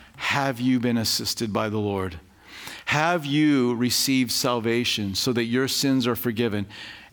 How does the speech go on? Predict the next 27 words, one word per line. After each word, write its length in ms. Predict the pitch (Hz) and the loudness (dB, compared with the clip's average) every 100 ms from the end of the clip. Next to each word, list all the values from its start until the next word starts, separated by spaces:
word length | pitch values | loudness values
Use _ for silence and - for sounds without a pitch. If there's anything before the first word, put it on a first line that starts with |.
| - | -4
and 440 | 127 131 123 107 - - | 0 0 -2 -4 -8 -2
one 200 | 120 135 | 0 2
day 120 | 131 | 2
you 180 | 120 127 | 4 2
will 80 | 120 | 4
be 120 | 127 | 2
in 60 | |
the 80 | 120 | 2
presence 440 | - 127 110 110 117 | 0 -2 -2 -2 0
of 60 | |
the 40 | 110 | 0
Lord? 220 | 117 110 | 0 -2
If 140 | 123 | -2
not, 240 | 131 143 123 | 0 0 0
you 100 | 131 | 2
need 160 | 151 | 2
to 80 | 120 | 0
confess 540 | 113 120 113 131 120 - | 0 -2 0 -2 -2 -2
Jesus 420 | 127 120 117 - | 0 0 0 -2
as 140 | 107 | 0
your 80 | 107 | 0
Lord 240 | 104 110 | 0 0
and 120 | 101 95 | 0 -2
Savior. 460 | 98 110 98 92 - - - - - | 0 -2 -2 -6 -6 -18 -18 -18 0
It's 240 | 170 165 | 0 2
an 140 | 147 147 - | 0 2 2
offer 640 | 147 160 - 120 110 | 0 0 -2 0 0